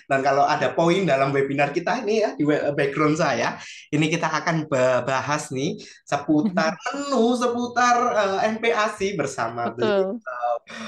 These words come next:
Speaker 1: Oleh karena itu, langsung saja Ibu Umu Diti Arliana untuk materi yang pertama, waktu dan
Speaker 2: Ya.
Speaker 1: tempat saya. Silahkan, monggo.
Speaker 2: Terima kasih. Ya, saya share screen dulu ya. Saya coba. Oke.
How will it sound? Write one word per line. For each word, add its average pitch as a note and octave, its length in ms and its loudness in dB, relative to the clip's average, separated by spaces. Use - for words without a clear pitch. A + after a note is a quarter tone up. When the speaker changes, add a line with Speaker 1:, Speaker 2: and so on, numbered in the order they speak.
Speaker 1:
Oleh F#3 220 4
karena A3+ 260 4
itu, B3+ 180 6
langsung A3+ 400 4
saja G#3+ 480 4
Ibu F#3+ 160 2
Umu G3 160 4
Diti F3 220 4
Arliana E3+ 800 0
untuk G#3 240 -2
materi B3 400 2
yang B3 240 -2
pertama, A#3 800 -4
waktu D3+ 480 0
dan C#3 80 0
Speaker 2:
Ya. C#3 80 -2
Speaker 1:
tempat C3+ 240 0
saya. A#2 400 -4
Silahkan, A2+ 480 -8
monggo. C#3 400 -4
Speaker 2:
Terima F#3+ 240 -8
kasih. G3 720 -4
Ya, F3 240 -4
saya F#3 240 -4
share G3 240 -2
screen F3+ 320 -8
dulu F3+ 160 -8
ya. F3 400 -4
Saya - 160 -12
coba. - 400 -10
Oke. F3 560 -14